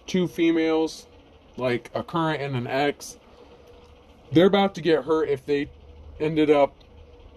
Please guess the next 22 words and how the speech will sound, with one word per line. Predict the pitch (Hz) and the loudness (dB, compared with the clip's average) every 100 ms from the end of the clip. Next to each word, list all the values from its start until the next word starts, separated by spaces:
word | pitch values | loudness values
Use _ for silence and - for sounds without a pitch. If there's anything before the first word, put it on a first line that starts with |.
| - - | -20 -16
choosing | - 165 156 143 | -4 -2 0 -2
a | 127 | -4
karmic | - 147 147 156 151 | 0 0 0 -4 -2
over | 143 131 | -2 -2
somebody | 127 151 139 135 | -2 0 0 2
that | 139 | 0
they | 131 | 0
should | 120 135 135 | -2 0 2
have | 139 | 4
been | 151 160 | 2 2
with, | 160 160 - - - - | 0 -2 -6 -20 -14 -8
because | 143 160 | -2 0
there's | 175 185 | 0 -2
a | 170 | -4
King | 190 180 | -4 -2
of | 147 | -2
Cups | - 156 - | 0 -2 -2
here | 180 160 156 | -2 2 4
that's | 139 131 131 | 4 2 -2
willing | 127 147 156 147 | -4 -2 -2 -4
and | 135 139 131 117 | -6 -6 -4 0
ready | 139 117 107 - | 0 0 -4 -8